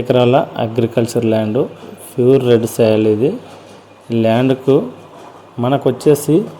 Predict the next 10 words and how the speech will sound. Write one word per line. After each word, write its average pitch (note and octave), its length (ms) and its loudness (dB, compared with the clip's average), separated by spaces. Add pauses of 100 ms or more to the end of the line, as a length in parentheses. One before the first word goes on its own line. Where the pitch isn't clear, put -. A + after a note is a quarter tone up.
(640)
సిద్దిపేటకైతే C3+ 880 0 (1120)
పద్దెనిమిది B2+ 400 0
కిలోమీటర్ B2+ 500 2
దూరంలో A#2+ 400 2
ఉంటుందండి A2+ 380 0 (120)
ల్యాండ్ A2+ 280 0
కాడికైతే. A2 500 -2 (880)
చూడండి, A#2 400 0 (1300)
చుట్టూ C#3+ 320 -4 (600)
కన్నెలు C3+ 340 2